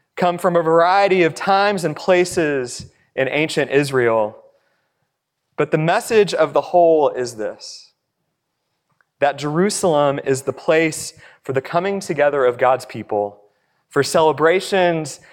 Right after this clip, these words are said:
and commemorations, and to acknowledge the immeasurable goodness of God toward his people. Psalm one twenty-two is the third of these songs of ascent, the third entry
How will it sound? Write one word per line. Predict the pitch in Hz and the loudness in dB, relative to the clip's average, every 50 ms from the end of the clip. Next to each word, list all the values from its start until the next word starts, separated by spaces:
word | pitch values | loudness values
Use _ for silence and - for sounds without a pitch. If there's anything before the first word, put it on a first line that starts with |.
| - _ | -20 _
and | - 139 139 | -4 -4 -2
commemorations, | 135 165 160 160 160 160 151 147 147 147 139 - - 139 131 127 127 123 - - - - - - - - - _ _ _ _ _ _ _ - | 0 0 0 0 2 2 2 2 2 0 0 -2 -2 -2 -2 -2 -4 -6 -10 -12 -16 -18 -20 -20 -20 -20 -20 _ _ _ _ _ _ _ -6
and | 147 156 | -4 0
to | - 190 185 | 2 2 0
acknowledge | 180 156 170 170 165 175 180 185 190 180 170 143 135 | 0 0 0 2 2 4 4 4 4 4 2 -2 -4
the | - 170 156 | -2 0 0
immeasurable | 147 156 156 156 156 160 180 180 175 202 202 196 175 190 175 147 | 0 0 0 0 2 2 2 0 0 0 0 2 2 2 2 2
goodness | 123 147 139 123 120 117 113 113 110 113 - - - - - _ _ | 2 0 0 0 -2 -6 -8 -8 -10 -10 -14 -16 -16 -20 -20 _ _
of | 120 120 117 117 | -6 -6 -4 -2
God | 113 117 113 110 107 107 104 101 101 98 98 _ _ _ _ _ _ _ _ | 0 0 2 2 2 0 -2 -4 -8 -10 -16 _ _ _ _ _ _ _ _
toward | - - 139 127 123 117 107 | -8 -4 0 0 0 0 0
his | 107 110 104 | -4 -10 -12
people. | - - 104 101 - 90 90 - _ _ _ _ _ _ _ _ _ _ _ _ _ _ _ _ _ _ _ _ _ _ _ _ _ _ _ _ _ _ _ _ _ _ _ _ _ | -12 -16 -20 -18 -18 -20 -20 -20 _ _ _ _ _ _ _ _ _ _ _ _ _ _ _ _ _ _ _ _ _ _ _ _ _ _ _ _ _ _ _ _ _ _ _ _ _
Psalm | - - - 175 165 170 170 | -6 0 2 2 2 4 4
one | 165 170 170 180 175 | 4 2 2 2 0
twenty-two | - - 180 165 160 151 - - 190 180 170 165 147 | -2 0 0 0 0 -2 -2 0 2 4 4 4 4
is | 143 127 127 127 - - - - - - | 2 0 -6 -12 -18 -20 -20 -20 -4 -4
the | 143 156 | -4 -4
third | 151 - 226 226 233 226 202 175 151 | -2 0 0 2 4 4 4 4 4
of | 143 127 143 147 135 | 4 2 2 0 0
these | 147 151 147 131 - | 0 0 0 -2 -2
songs | - - 170 156 156 160 160 156 139 - | -2 0 2 4 4 4 2 2 -2 -2
of | - 156 151 135 | 0 0 0 0
ascent, | 135 - - - 170 151 139 120 - - - | 0 0 0 0 0 0 -2 -4 -6 -6 -4
the | 156 143 | -4 -4
third | - - 196 190 190 180 - - | 0 0 2 2 2 2 0 -2
entry | 160 165 165 - - 180 165 151 143 131 120 117 | -2 -2 -2 -4 -2 -2 0 0 0 0 -2 -4